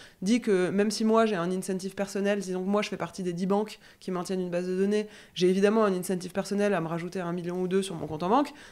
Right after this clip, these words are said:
mais en fait comme il y a le process de consensus, ben, les autres banques elles regardent et elles disent bah non,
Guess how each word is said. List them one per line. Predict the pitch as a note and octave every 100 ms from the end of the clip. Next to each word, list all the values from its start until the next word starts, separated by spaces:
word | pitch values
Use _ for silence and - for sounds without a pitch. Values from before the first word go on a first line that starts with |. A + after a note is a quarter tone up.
| -
mais | F#3+ F3+
en | F#3+
fait | A#3+
comme | A#3 A3
il |
y |
a | G#3+
le |
process | A3+ A3 A3
de | F3+
consensus, | F3 F#3+ F#3+ F#3+ D4+ D#4+ - - -
ben, | E3+ F3
les | F#3+
autres | G#3 G3
banques | A#3 A3+
elles | E3+
regardent | F#3 B3 C#4+ G3
et |
elles | E3+
disent | E3+ E3+
bah | E3
non, | A#3